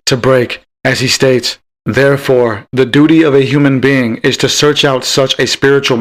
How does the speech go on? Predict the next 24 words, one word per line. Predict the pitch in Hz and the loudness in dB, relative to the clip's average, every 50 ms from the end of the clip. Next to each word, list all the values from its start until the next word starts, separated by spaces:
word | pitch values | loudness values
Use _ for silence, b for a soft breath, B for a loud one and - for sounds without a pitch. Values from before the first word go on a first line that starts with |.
| 120 120 | 0 0
master, | 127 127 - - - 120 110 104 - _ _ _ _ _ - - | 0 -2 -2 -2 -2 -2 -2 -4 -6 _ _ _ _ _ -6 -4
for | - 135 143 143 | -2 0 0 0
under | 143 147 147 | 2 2 2
his | 147 147 139 123 120 131 | 2 2 0 0 0 0
guidance, | 131 135 135 131 123 113 107 - - B B B B B 123 135 | 2 2 2 0 0 -2 -4 -6 -8 B B B B B 0 0
one | 147 151 143 | 0 0 0
can | 160 151 143 147 | 0 0 0 0
become | 139 - 147 139 131 | 0 0 -2 -2 -2
free | - - 139 147 143 135 117 98 - _ _ - - | -2 0 2 2 2 2 0 -2 -6 _ _ -6 -2
from | 143 139 | 0 0
the | 135 131 - - 143 | 0 0 0 0 0
cycle | 139 135 131 - 123 113 - | 0 0 0 0 0 0 0
of | - 123 120 123 | 0 0 0 2
reincarnation | 135 135 131 123 - 123 127 127 123 131 131 - - 123 117 113 104 - _ _ _ - | 2 2 2 0 0 -2 0 0 2 2 2 0 0 0 -2 -2 -6 -8 _ _ _ -2
and | 139 135 | -2 0
return | 135 123 - - 143 143 139 127 117 104 - B B B B | 0 0 0 0 0 0 0 0 -2 -4 -8 B B B B
to | - 143 143 | 0 2 2
his | 135 - | 2 2
original | 131 120 127 143 135 143 147 143 131 113 117 135 | 2 2 2 2 2 2 2 2 2 0 0 0
home | 135 123 117 110 107 - _ _ _ - | 0 0 -2 -4 -6 -12 _ _ _ -4
in | 135 127 | -2 -2
the | 123 107 - | -2 -2 0
spiritual | - 135 131 123 120 113 - 131 123 113 117 | 0 2 2 2 2 0 0 0 0 2 2
world." | 120 120 120 120 113 | 2 2 2 0 -2